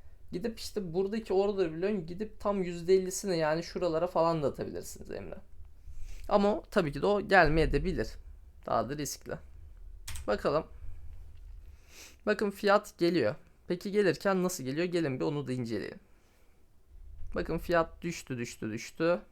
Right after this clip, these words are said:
Yukarı yönlü hafiften çıktı. Bu alanda ne yaptı? Bu alanda hem yukarıda hem de aşağı bölgede aslında bir likidite oluşturdu.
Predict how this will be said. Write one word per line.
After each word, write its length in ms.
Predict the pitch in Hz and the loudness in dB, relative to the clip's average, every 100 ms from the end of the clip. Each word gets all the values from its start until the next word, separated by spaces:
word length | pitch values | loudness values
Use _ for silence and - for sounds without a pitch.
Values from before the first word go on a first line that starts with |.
| - - - - - - - - - | -20 -20 -20 -20 -20 -18 -18 -18 -10
Yukarı 300 | 160 160 160 | -8 -2 0
yönlü 220 | 139 131 123 | 2 2 0
hafiften 460 | 120 - - 123 | 0 -4 -2 -2
çıktı. 420 | 123 - - 185 | -2 -12 -10 -2
Bu 120 | 190 196 | 4 6
alanda 340 | 147 143 180 | 6 4 4
ne 80 | 175 | 6
yaptı? 460 | 170 - - 123 - - - - - - - - - 185 | 4 2 -4 -4 -6 -20 -20 -20 -20 -20 -20 -20 -6 4
Bu 80 | |
alanda 600 | 214 208 147 131 170 269 - - - - - | 8 8 8 6 0 0 -8 -20 -20 -20 -4
hem 280 | - 190 196 | 4 4 4
yukarıda 680 | 156 - 202 143 123 180 226 - - _ - | 0 -2 0 4 4 2 -4 -20 -20 _ -2
hem 240 | 151 185 | 2 4
de 60 | 190 | 4
aşağı 520 | 135 143 - 196 196 | 4 2 4 4 6
bölgede 500 | 147 113 113 147 226 - - - - - - | 6 4 0 0 -2 -6 -20 -20 -20 -8 4
aslında 480 | 180 185 160 160 | 4 6 0 -2
bir 80 | 190 | -2
likidite 800 | 185 156 - 180 160 - 190 226 - - - - - | -4 -4 -4 -4 -2 0 0 0 -8 -20 -20 -20 -6
oluşturdu. 720 | - 147 143 - 139 110 87 | 0 0 0 -2 -2 0 -2